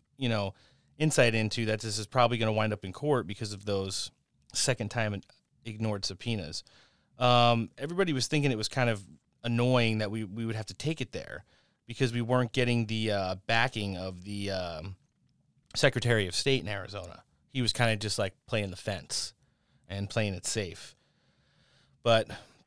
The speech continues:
Mark Brnovich yesterday issued a statement that said, "Our office just notified the Maricopa County Board of Supervisors that it is in violation of state law for failing to comply with Arizona Senate subpoenas.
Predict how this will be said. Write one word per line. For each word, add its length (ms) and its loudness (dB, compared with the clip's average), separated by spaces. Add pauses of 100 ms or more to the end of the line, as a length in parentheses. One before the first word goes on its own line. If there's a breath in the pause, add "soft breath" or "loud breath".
(920)
Mark 260 0
Brnovich 640 4
yesterday 580 4
issued 260 2
a 40 2
statement 340 4
that 120 2
said, 160 2
"Our 260 8
office 360 8
just 240 2
notified 520 4
the 60 -2
Maricopa 720 2
County 360 4
Board 260 0
of 100 -2
Supervisors 640 0
that 160 -2
it 180 0
is 220 0
in 180 6
violation 560 4
of 80 0
state 280 2
law 180 4
for 160 -2
failing 300 2
to 80 -2
comply 400 2
with 200 -2
Arizona 400 2
Senate 300 0
subpoenas. 600 2